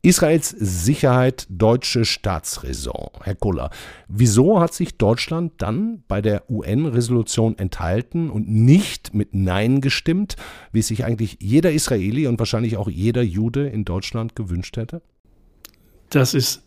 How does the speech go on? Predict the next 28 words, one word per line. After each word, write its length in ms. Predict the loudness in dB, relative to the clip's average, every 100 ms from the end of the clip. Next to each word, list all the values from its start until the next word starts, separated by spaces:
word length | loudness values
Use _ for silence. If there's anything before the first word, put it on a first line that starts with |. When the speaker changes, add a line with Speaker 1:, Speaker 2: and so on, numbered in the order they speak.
| -2
Speaker 2:
äh, 320 | 2 4 2 0 -2 -2 2
in 100 | 4
der 140 | 2
Tat 320 | 0 0 0 2
unverständlich. 1000 | 2 2 -2 -2 -2 -2 -4 -6 -12 -20 _
Also 260 | -4 -4 -4
wenn 460 | -4 4 8 10 8
eben 460 | 6 2 4 2 -2 -10 -6
der 80 | -4
Begriff 320 | -2 -2 -4
von, 480 | 0 2 2 0 -2
von 300 | -4 -2 -2
dieser, 240 | -2 -2
dieses 440 | -2 -2 -2 -2
hohe, 360 | 2 4 4 2
große 440 | 0 -2 0 0
Wort, 400 | 0 0 -2 -2
dass, 300 | -4 -2 -2
äh, 320 | -2 -2 -2 -4 -8 -16 -4
die 100 | -4
Sicherheit 440 | -4 -6 -4 -2
Israels 340 | -2 -2 -2 -2
deutsche 220 | -4 -6
Staatsräson 600 | -6 -6 -4 -4 -2 -2 -4 -14 -20 -20 -8 -2
ist, 200 | 0 6
irgendetwas 580 | 6 6 2 0 -2
bedeuten 560 | -2 -4 -2 -4 -2 -4
soll, 340 | -2 -2 -2